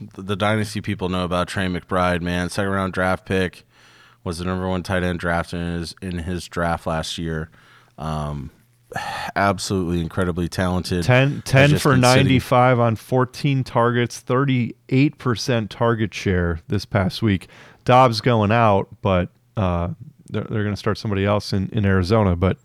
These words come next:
Speaker 2: he looked great.
Speaker 1: He absolutely did. So I'm excited to see what Trey McBride can do, given a full chance to shine.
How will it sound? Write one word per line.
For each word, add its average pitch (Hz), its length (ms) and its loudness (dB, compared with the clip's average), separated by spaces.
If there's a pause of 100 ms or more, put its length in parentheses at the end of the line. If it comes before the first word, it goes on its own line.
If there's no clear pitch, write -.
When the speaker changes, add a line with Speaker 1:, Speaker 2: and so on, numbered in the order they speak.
(120)
Speaker 2:
he 117 120 -4
looked 120 200 0
great. 135 280 0 (1900)
Speaker 1:
He 127 140 0
absolutely 92 420 0
did. 76 280 -4
So - 140 -4
I'm 135 140 0
excited 101 340 0
to 87 60 -6
see - 160 -8
what 85 100 -8
Trey 90 160 -4
McBride 85 400 -6
can 85 100 -12
do, 82 300 -8 (140)
given 80 200 -8
a 80 60 -6
full 95 300 -8
chance 92 400 -6
to 82 80 -12
shine. 85 420 -6